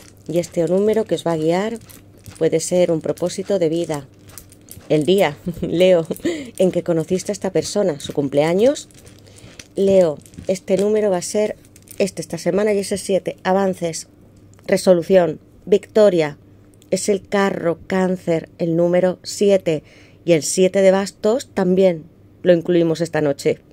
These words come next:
<laughs> porque sois vosotros. <laughs> Leo, el sol, la fuerza de vuestra audacia, de la capacidad de resolver algunas situaciones que sean complicadas.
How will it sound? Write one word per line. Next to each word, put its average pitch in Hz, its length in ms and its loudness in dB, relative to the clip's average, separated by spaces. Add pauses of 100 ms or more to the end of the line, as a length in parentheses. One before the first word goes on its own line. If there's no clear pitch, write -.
<laughs> 196 180 -4
porque 175 240 0
sois 185 180 0
vosotros. 156 580 -4 (220)
<laughs> - 220 -20
Leo, 190 300 2 (920)
el 185 160 6
sol, 185 380 2 (400)
la 170 160 0
fuerza 247 520 4
de 208 80 4
vuestra 160 460 -2 (200)
audacia, 196 800 2 (300)
de 202 100 2
la 190 120 4
capacidad 175 520 0
de 262 100 4
resolver 196 600 2 (260)
algunas 185 420 2
situaciones 208 760 0 (360)
que 202 140 2
sean 233 340 2
complicadas. 180 680 0